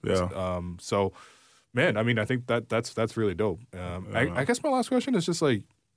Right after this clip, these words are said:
Speaker 2: yo, like, what, what, what, what do you get out of this personally? Like, what's, what's your enjoyment out of this? Besides all the, like, you know what I mean? You get, you're, you're at the nice hotels
Speaker 1: <laughs>
Speaker 2: and, uh, you, you with, you're with N B A players and all that kind of stuff. Like, personally, what do you get out of this, man?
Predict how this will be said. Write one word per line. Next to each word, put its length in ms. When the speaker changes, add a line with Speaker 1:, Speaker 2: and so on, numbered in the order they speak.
Speaker 2:
yo, 160
like, 160
what, 200
what, 200
what, 240
what 160
do 80
you 160
get 160
out 140
of 60
this 120
personally? 400
Like, 160
what's, 240
what's 220
your 180
enjoyment 320
out 80
of 60
this? 120
Besides 380
all 140
the, 100
like, 200
you 80
know 60
what 40
I 40
mean? 160
You 160
get, 120
you're, 160
you're 160
at 100
the 340
nice 460
hotels 640
Speaker 1:
<laughs> 0
Speaker 2:
and, 180
uh, 260
you, 140
you 160
with, 220
you're 100
with 160
N 120
B 100
A 60
players 300
and 60
all 80
that 100
kind 140
of 80
stuff. 220
Like, 160
personally, 640
what 160
do 60
you 100
get 160
out 160
of 60
this, 180
man? 220